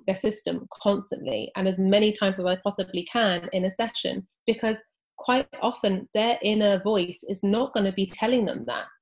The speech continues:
It's gonna be telling them that they're not good enough and that they need something else to make them better.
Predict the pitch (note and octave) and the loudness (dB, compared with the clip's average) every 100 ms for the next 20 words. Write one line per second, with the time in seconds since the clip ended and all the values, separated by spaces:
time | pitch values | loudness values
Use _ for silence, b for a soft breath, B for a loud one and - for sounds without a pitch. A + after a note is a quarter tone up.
0 | _ - F#3 A3 A3+ A3+ - G#3+ G3+ G3 | _ -10 -4 0 0 0 -4 -2 0 0
1 | G3 - G3+ - F#3+ F#3+ G3+ A#3 F#3+ E3+ | -2 -2 -4 0 2 4 2 2 -2 -2
2 | F3+ F#3 - F#3 F3+ F#3 F#3 F#3+ G3 F#3+ | -4 -6 -4 -4 -2 0 2 2 2 0
3 | F#3+ F#3 F3+ F3+ - F3 F3+ E3+ E3+ F#3 | -4 0 -2 -2 -4 -4 -4 -4 0 0
4 | - - - | 0 -2 -2